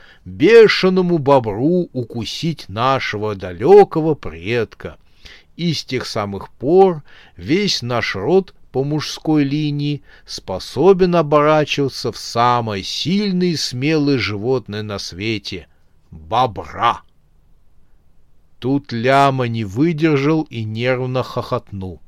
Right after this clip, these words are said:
Папаша Бобров остановился. «Что смешного?» — грозно спросил он. Ляма развёл руками. «Ну, э, как же?» <laughs>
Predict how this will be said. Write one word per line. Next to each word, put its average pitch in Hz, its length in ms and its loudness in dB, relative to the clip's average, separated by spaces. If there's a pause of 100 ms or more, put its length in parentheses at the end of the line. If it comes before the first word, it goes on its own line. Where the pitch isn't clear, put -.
(1200)
Папаша 120 520 -2
Бобров 127 420 0
остановился. 113 760 -4 (300)
«Что - 420 -2
смешного?» — 143 920 -2 (160)
грозно 101 500 -6
спросил 95 520 -10
он. 87 200 -12 (800)
Ляма 135 440 -2
развёл 120 460 -4
руками. 110 500 -8 (280)
«Ну, 151 200 -4
э, 131 380 -2
как 175 300 6
же?» 107 260 -4 (100)
<laughs> 143 240 0